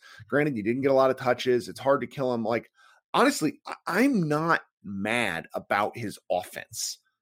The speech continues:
Where I am mad about his offense is in the sense of I can see how it directly impacts his defense. He gave a quote tonight. I had it pulled up here. He gave a quote tonight where he said,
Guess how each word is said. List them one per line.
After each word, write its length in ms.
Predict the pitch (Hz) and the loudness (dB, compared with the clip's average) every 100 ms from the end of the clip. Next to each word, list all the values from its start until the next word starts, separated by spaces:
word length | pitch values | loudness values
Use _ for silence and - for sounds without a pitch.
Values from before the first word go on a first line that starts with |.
| _ _ 113 | _ _ -12
Where 520 | 123 135 143 175 160 | -10 0 6 8 8
I 200 | 160 208 | 6 6
am 200 | 196 151 | 6 4
mad 260 | 147 147 135 | 2 4 4
about 220 | 120 113 | 4 2
his 140 | 98 | 2
offense 520 | 131 151 151 143 120 - | 4 4 4 -2 -2 -6
is 260 | 131 120 113 | -6 -4 -2
in 160 | 120 | -2
the 80 | 110 | -2
sense 340 | - 120 117 120 | -4 -4 -4 -6
of 120 | 85 - | -8 -2
I 260 | 139 165 - | 2 2 4
can 180 | 131 | 2
see 320 | - - 151 131 | 2 -6 -6 -4
how 280 | 120 127 | 2 6
it 180 | 131 104 | 6 4
directly 800 | 123 107 95 113 139 - 156 165 - | 2 0 2 2 2 2 -2 -2 0
impacts 680 | 143 104 107 101 101 - - _ _ - | 4 4 4 2 2 0 -12 _ _ -8
his 220 | 87 76 | -6 -8
defense. 800 | 170 113 101 - - - - - _ - _ | -2 0 2 -4 -12 -12 -12 -14 _ -20 _
He 140 | 156 151 | -4 4
gave 200 | 202 175 | 6 6
a 60 | |
quote 420 | 151 - 190 175 - | 0 4 6 6 2
tonight. 480 | 135 107 101 95 _ _ _ | -4 -2 -2 -6 _ _ _
I 80 | - | -10
had 160 | 113 139 | 0 0
it 100 | - | 0
pulled 260 | 135 107 | -2 2
up 180 | 95 - | 2 2
here. 240 | 104 78 82 | -2 -2 -2
He 160 | 143 | 0
gave 200 | 180 196 | 4 4
a 60 | 139 | 2
quote 280 | - 160 - | 0 0 0
tonight 280 | 113 98 | -4 -2
where 100 | 98 | -4
he 140 | 110 117 | -4 -4
said, 340 | - 107 95 | 0 2 2